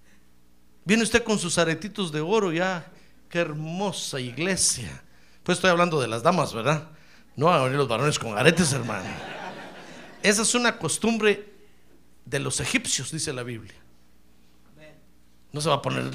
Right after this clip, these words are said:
el varón de repente aretes, porque ya lo vamos a ver como egipcio. Y nosotros somos hebreos. Pues viene usted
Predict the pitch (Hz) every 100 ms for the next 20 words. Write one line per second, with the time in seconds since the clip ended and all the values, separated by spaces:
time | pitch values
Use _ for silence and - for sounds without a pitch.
0 | 117 110 104 113 127 120 104 131 110 113
1 | 202 151 - 120 139 139 147 123 131 147
2 | 104 - 226 - - - - - - -
3 | - - - - - - - - - -
4 | 131 135 190 214 180 170 165 160 220 294
5 | - - - - - - - - - -
6 | - - - - - - - - - -
7 | - - - - 170 190 190 - - -
8 | - 170 160 175 170 - - - - -
9 | - - - - - - - - - 147
10 | 185 302 285 - 294 285 -